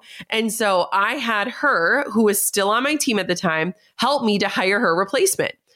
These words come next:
What's beautiful is, is that I have been so fortunate to have incredible team members so that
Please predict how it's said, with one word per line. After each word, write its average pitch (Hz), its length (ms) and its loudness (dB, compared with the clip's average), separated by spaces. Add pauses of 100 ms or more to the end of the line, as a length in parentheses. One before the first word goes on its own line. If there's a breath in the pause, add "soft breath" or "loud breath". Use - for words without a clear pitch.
(200 soft breath)
What's 220 220 0
beautiful 247 420 2
is, 190 180 2
is 180 100 -2
that 165 220 0
I 185 200 0
have 233 120 0
been 196 180 2
so 202 380 2
fortunate 190 640 0 (200 soft breath)
to 190 100 -4
have 180 300 0
incredible 202 480 0
team 214 240 2
members 156 320 0
so 196 100 2
that 170 200 0